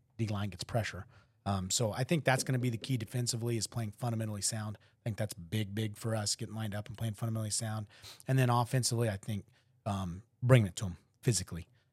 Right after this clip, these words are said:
Um, 'cause when we can develop, you know, when we can start our run game, then everything else goes off of that. If we can't get started getting downhill, then we have trouble establishing everything else.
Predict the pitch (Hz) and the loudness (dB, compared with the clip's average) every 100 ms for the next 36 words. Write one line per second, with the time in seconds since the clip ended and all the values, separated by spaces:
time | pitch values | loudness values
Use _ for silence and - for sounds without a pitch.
0 | - 98 98 95 117 117 135 156 143 135 | -8 -4 -2 0 4 8 8 8 4 0
1 | 117 120 113 127 127 135 123 113 113 156 | -2 0 4 6 6 4 4 4 4 2
2 | 120 101 - 135 113 113 117 104 101 - | 2 0 6 6 6 2 0 0 -4 0
3 | 131 117 120 113 101 - 98 90 - 90 | 2 2 0 -2 -2 -4 -6 -6 -10 -14
4 | 82 101 120 117 135 117 110 - 120 110 | -12 -12 -10 -8 -8 -8 -8 -4 -2 -2
5 | 104 110 107 101 101 131 113 98 - - | -8 -8 -6 -8 -6 -2 -2 -4 -10 -20
6 | _ - 120 107 104 - 123 107 101 - | _ 0 2 4 0 2 2 4 0 0
7 | 107 107 - 107 95 - 92 95 82 | -2 -2 -2 -2 -4 -6 -4 -2 -2